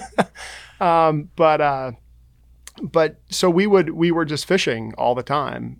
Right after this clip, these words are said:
And it was actually a really nice time in my life because for the first time, I, I, I wasn't getting high,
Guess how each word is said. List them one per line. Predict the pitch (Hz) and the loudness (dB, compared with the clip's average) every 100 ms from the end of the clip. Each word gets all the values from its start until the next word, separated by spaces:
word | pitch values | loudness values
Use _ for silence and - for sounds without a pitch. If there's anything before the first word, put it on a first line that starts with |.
| _ | _
And | 147 135 131 | -4 -2 -2
it | |
was | 143 143 | -2 0
actually | 147 - | 0 -2
a | 135 | -2
really | 131 127 | -2 -4
nice | 120 123 127 - | -2 -4 -4 -6
time | 120 127 | -6 -4
in | 117 | -6
my | 113 | -8
life | 120 117 - | -8 -10 -12
because | 127 120 120 113 110 - - - _ _ - _ 139 | -12 -10 -10 -10 -14 -18 -20 -20 _ _ -20 _ -6
for | 165 | -2
the | 151 | 0
first | 156 151 | 0 0
time, | 160 151 | 0 -2
I, | 131 - | -2 -6
I, | 139 131 | -10 -8
I | 135 | -6
wasn't | 135 131 120 127 - - | -2 -2 -2 -10 -12 -10
getting | 120 123 | -8 -8
high, | 107 - 139 | -10 -10 -12